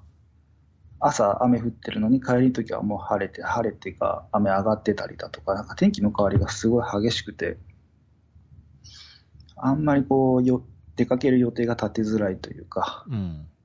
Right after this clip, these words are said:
Speaker 1: そういう感じですね。まあ、確かにこの時期、あんまり観-、観光で来るには良くない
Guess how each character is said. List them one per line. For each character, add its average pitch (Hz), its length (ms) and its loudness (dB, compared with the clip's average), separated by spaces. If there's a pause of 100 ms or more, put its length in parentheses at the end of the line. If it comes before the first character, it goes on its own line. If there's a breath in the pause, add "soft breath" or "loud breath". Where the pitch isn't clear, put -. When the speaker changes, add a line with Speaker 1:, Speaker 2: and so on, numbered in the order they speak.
(800)
Speaker 1:
そ - 240 -10
う 107 60 -4
い 107 60 -2
う 107 80 -8
感 101 200 0
じ 98 100 -6
で 92 80 -8
す - 180 -10
ね。 - 180 -8
ま 110 80 -2
あ、 110 60 -2
確 - 260 -2
か 120 100 2
に 113 100 -2
こ 123 140 2
の 127 140 4
時 - 120 -6
期、 104 260 0
あ - 100 -10
ん - 80 -4
ま 113 80 0
り 117 80 -2
観-、 - 440 0
観 170 260 2
光 175 200 2
で 175 80 4
来 170 120 2
る 143 80 6
に 120 60 6
は 110 80 0
良 117 100 0
く 110 120 -6
な 104 140 -2
い 85 120 -10